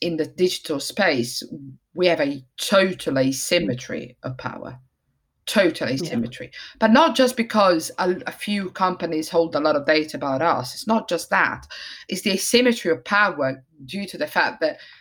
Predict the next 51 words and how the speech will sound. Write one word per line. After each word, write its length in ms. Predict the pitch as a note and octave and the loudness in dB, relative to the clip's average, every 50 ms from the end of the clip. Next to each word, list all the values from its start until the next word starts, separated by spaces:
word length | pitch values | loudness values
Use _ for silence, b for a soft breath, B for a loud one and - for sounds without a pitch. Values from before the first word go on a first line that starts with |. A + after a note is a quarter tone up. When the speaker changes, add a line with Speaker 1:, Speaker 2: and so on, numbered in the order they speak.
| B B _ | B B _
Speaker 1:
we 100 | F3 F#3+ | -2 -2
are 60 | F#3+ | -2
creating 500 | F#3 - - G3 G3+ A3 A3+ - F3+ E3 | -2 -4 -2 0 0 0 0 -4 -6 -8
complex 580 | - - G3+ G3+ G#3 G3+ - F#3 E3 - - - | -4 -2 0 0 0 0 0 -2 -2 -2 -4 -8
machines 760 | D#3 D3 - - - F3+ D#3+ C3 - - C#3+ - - - - _ | -8 -8 -6 -4 -2 -2 -2 -4 -6 -10 -14 -16 -18 -20 -8 _
that 120 | - D#3+ D3 | 0 2 2
I 100 | D#3 E3 | 2 0
call 300 | D#3+ - F3+ F3+ E3+ D#3+ | 0 0 0 0 0 0
in 80 | D3 | -2
the 80 | D3 C#3+ | -4 -4
book 340 | B2+ E3 E3 C3+ - - - | 0 2 2 2 0 -4 -6
the 80 | - C#3 | -4 0
bastard 400 | D3+ D#3+ D#3 D#3 - - C3+ B2+ | 2 2 2 2 -2 -6 -10 -6
child 320 | - D#3+ D3+ C#3+ C3+ - - | -2 -2 -2 -2 -2 -6 -8
person 300 | - D3+ C3+ C3+ - - | -6 -6 -6 -4 -6 -8
of, 100 | - C3 - | -8 -8 -6
of, 180 | - - D3+ - | -4 -4 -4 -4
of 80 | - C3+ | -6 -4
psychoanalysis. 880 | - - C#3+ - - C#3+ D#3 D#3 D#3 B2 A#2 A#2 - - - - - - | -2 -2 -2 -2 -4 0 2 2 2 2 0 -4 -10 -12 -12 -12 -10 -6
You 60 | E3+ | -4
know, 140 | D3+ C3+ C#3 | -4 -2 -4
it's 160 | C#3+ C#3 - | -4 -4 -6
the 120 | D3+ - E3 | -2 0 0
idea 340 | D#3 D3+ - F3 F3+ E3 D3+ | 0 2 2 4 4 4 4
that 220 | - D3+ B B B B B B B B B B | 2 0 B B B B B B B B B B
there's 220 | - F#3+ F#3 - - | -2 -2 -2 -2 -4
this 140 | F#3+ F#3 | -6 -4
sort 200 | - F#3+ F3+ - | -4 -4 -4 -4
of 60 | F3+ E3+ | -4 -4
algorithms 760 | F3+ - F#3 G3 G3 F#3+ - E3+ D#3 D3 D3 D3+ D3+ - - | 0 2 4 2 2 2 2 0 0 0 -2 -6 -8 -8 -2
that 200 | - D3+ C3 - - | 0 0 0 0 2
are 280 | D#3+ D#3+ D#3 D3+ D3+ D3 B B B B B B B B _ _ _ | 4 4 6 4 4 0 B B B B B B B B _ _ _
this 180 | F3 E3+ - - - | -6 -4 -4 -4 -4
sort 180 | - F3 D#3+ D#3+ | -4 -6 -6 -6
of 40 | - _ _ _ _ _ _ _ | -10 _ _ _ _ _ _ _
pointing, 760 | - - A3 G#3+ G#3 G3+ G3 - - F3 D3+ C#3+ D3 C#3+ C3+ - _ _ _ _ _ | -2 0 2 2 2 0 -2 -4 -4 -4 -4 -4 -4 -8 -12 -14 _ _ _ _ _
pointing 420 | - G#3+ G#3 G3 G3 - - - - | -4 -2 -2 -2 -4 -4 -4 -4 -2
at 80 | - | 2
us 280 | - E3+ E3 D#3+ - - | 4 4 4 2 0 -2
all 100 | F3 E3 | -2 -2
the 120 | - D#3+ D#3 | -2 -4 -2
time 420 | - G3 F3+ E3+ D3 C#3 C#3 C#3 | 0 2 2 2 2 2 0 -2
when 160 | D3+ D3 C#3+ | -4 -4 -4
we 80 | C#3+ D#3 | -4 0
navigate 480 | E3 E3+ E3 E3 D#3 D3+ D3 B2+ - | 0 0 0 0 0 -2 -2 -2 -2
the, 140 | - D3+ C#3+ | -2 -2 -2
the 180 | C3 C#3 D#3 E3+ | -2 0 0 0
internet, 500 | E3+ D3+ - - A#2 G#2+ F#2 - - - | -2 -4 -4 -6 -4 -4 -4 -6 -6 -4
and 100 | - - | -2 0
they 60 | D#3+ | 0
can 300 | D#3 - D#3+ D#3 C#3+ - | 0 -2 -6 -8 -8 -10